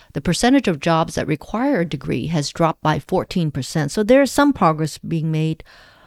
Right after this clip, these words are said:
What is it going to take to accelerate this progress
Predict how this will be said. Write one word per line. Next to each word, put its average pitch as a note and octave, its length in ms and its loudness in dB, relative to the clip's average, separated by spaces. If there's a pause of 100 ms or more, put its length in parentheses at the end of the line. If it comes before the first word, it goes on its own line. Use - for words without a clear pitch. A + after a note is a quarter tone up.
What C4+ 180 4
is B3+ 160 2
it G3+ 80 4
going F3+ 200 4
to D3+ 100 -8
take E3 280 -2
to D#3 80 -2
accelerate - 640 -6
this C#3 180 -8
progress C#3 580 -6